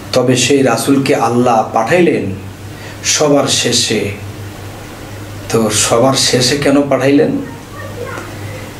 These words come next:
যে একটা বিষয় হলো, যদি কোনো মন্ত্রী minister যদি কোনো জায়গায়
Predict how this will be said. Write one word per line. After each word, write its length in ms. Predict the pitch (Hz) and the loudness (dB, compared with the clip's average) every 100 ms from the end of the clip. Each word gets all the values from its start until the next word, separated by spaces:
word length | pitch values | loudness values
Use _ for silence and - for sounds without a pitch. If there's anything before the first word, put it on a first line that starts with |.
| - 131 | -4 0
যে 160 | 117 | 2
একটা 280 | 123 123 160 | 2 2 2
বিষয় 340 | 131 123 139 139 | 4 4 4 4
হলো, 420 | 147 131 113 117 - - - - - - - - - - - - 113 | 4 4 2 -2 -6 -12 -14 -14 -14 -14 -14 -12 -12 -12 -14 -6 0
যদি 280 | 127 143 156 | 4 4 4
কোনো 260 | 147 139 147 | 4 4 6
মন্ত্রী 420 | 135 131 117 143 | 6 4 4 4
minister 560 | 135 135 135 147 110 107 101 - - - - - - - - - - - - - | 6 6 6 4 2 2 -2 -10 -14 -16 -16 -14 -14 -14 -16 -14 -14 -14 -4 2
যদি 180 | 123 139 143 | 4 4 4
কোনো 200 | 139 156 | 4 6
জায়গায় 520 | 156 147 123 110 | 6 4 4 4